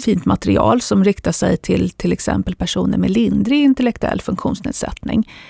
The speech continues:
Och, eh, det är väl definierat i läroplanerna, eh, att det också ska finnas, eh, sexualundervisning för, eh,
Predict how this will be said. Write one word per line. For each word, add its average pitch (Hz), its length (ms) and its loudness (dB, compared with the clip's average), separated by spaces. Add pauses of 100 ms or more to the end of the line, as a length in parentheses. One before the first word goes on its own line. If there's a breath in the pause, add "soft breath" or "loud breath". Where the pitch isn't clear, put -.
(300 loud breath)
Och, - 380 -2
eh, 190 340 2 (540)
det 202 400 2
är 196 60 2
väl 247 380 4
definierat 226 640 2
i 180 140 2
läroplanerna, - 840 -2 (240)
eh, - 240 -6
att - 240 -6 (120)
det - 140 2
också - 280 -4
ska - 240 -4
finnas, - 640 -4
eh, 185 300 -2 (420)
sexualundervisning - 1000 -2
för, - 260 -4 (520)
eh, 190 180 -4